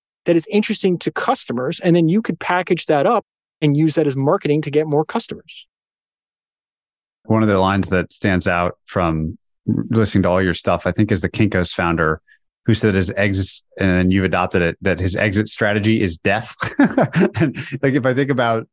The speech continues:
Speaker 2: uh, summing up what we've talked about so far, it would sort of be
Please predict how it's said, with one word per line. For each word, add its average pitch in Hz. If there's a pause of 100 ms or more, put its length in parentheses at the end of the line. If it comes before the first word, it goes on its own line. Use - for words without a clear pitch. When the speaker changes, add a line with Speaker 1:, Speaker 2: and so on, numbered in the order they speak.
(120)
Speaker 2:
uh, 98
summing 117
up 104
what 104
we've 95
talked -
about 90
so 135
far, 85 (500)
it 120
would 110
sort 135
of 117
be 104